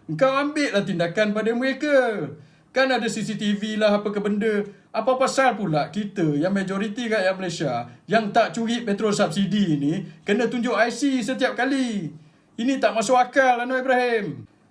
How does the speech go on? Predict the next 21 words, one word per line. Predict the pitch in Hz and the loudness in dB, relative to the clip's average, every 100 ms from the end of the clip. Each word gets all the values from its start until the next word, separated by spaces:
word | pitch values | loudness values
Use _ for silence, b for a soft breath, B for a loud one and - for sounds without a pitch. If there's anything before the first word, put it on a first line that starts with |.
| _ _ _ | _ _ _
Kita | 220 269 262 | -6 -4 0
tahulah | 262 196 208 208 | 2 4 4 4
bajet | 165 190 196 233 | 2 0 0 -2
ini | 226 226 240 233 220 208 | -2 -6 -4 -4 -4 -4
saya | 180 190 196 | -2 2 2
anggarkan | 196 208 208 220 208 | 2 0 2 2 2
kamu | 196 190 | 0 0
nak | 190 156 | 0 0
belanja | 170 190 190 | 0 0 -2
dalam | 180 185 180 | 0 0 0
berapa? | 165 170 151 131 | 0 -4 -4 -4
Empat | 175 156 165 | -4 -4 -4
ratus | 180 | -4
empat | 170 143 | -4 -2
puluh | 175 156 | -2 -4
bilion, | 156 190 160 160 | -2 0 0 0
empat | 160 139 147 | 0 -2 -2
ratus | 175 | -4
lima | 160 160 | -2 -4
puluh | 151 151 | -4 -2
bilion. | 156 190 151 165 - | -2 0 0 -2 -6